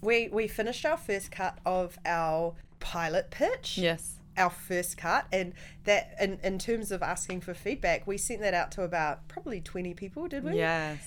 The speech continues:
Speaker 1: Twenty really trusted people who have ripped it apart in the best possible way. And I think that was such a great example of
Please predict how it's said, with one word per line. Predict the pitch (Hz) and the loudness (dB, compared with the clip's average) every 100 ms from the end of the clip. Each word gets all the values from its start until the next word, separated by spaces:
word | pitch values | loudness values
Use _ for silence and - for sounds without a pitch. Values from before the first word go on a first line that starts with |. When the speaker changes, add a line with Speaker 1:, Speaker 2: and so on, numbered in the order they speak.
| - | -10
Speaker 1:
Twenty | - 233 220 | 0 2 4
really | 190 185 | 2 0
trusted | 180 220 208 202 175 | -2 -2 -2 -4 -4
people | 208 202 190 175 | -4 0 0 0
who | 190 185 | 0 0
have | 190 | 0
ripped | 165 175 208 - | 2 2 2 0
it | 214 | 0
apart | 190 - 196 180 - | 0 0 2 2 0
in | 190 | -4
the | 185 | -4
best | 202 196 | -2 -2
possible | - 196 - 175 165 | -2 -4 -4 -4 0
way. | 147 151 294 | 0 2 2
And | 240 | 2
I | 190 | 2
think | 180 196 147 | 0 -4 -2
that | 175 | -4
was | - | -2
such | - 196 - | 0 0 -2
a | |
great | 240 196 185 | 2 2 2
example | 180 175 165 180 180 - | 0 0 0 0 -2 2
of | 170 160 | 2 0